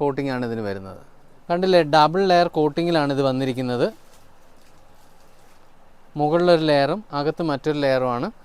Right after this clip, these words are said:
ഇതിൻ്റെ കോട്ടിംഗ് വരുന്നത്. ഇതിൻ്റെ കൂടെ തന്നെ ഇതിൻ്റെ പാൻസും വരുന്നുണ്ട്. സെയിം ഡബിൾ ലെയർ കോട്ടിംഗ് ആണ് ഇതിനകത്തും വരുന്നത്.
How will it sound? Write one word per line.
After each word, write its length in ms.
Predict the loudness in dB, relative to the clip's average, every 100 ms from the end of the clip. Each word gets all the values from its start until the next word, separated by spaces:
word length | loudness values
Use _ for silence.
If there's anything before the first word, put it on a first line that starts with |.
| -18 -8
ഇതിൻ്റെ 180 | -6 -2
കോട്ടിംഗ് 320 | -2 -2 -4 -4
വരുന്നത്. 320 | -4 -4 -4 -6 -10 -20 -20 -20 -20 -20 -8
ഇതിൻ്റെ 180 | -4 0 0
കൂടെ 120 | 0 -2
തന്നെ 200 | -2 -4 -10 -16 -6
ഇതിൻ്റെ 200 | -4 0 2
പാൻസും 400 | 2 0 0 0
വരുന്നുണ്ട്. 340 | 0 0 -4 -6 -8 -20 -20 -20 -20 -6
സെയിം 280 | 0 2 2 -4 -14 -20 -20 -20 -20 -20 -18 4
ഡബിൾ 200 | 6 6 6
ലെയർ 160 | 6 4
കോട്ടിംഗ് 300 | 0 0 -2
ആണ് 80 | -2 -2
ഇതിനകത്തും 420 | 0 -2 -4 -6 -8
വരുന്നത്. 320 | -10 -14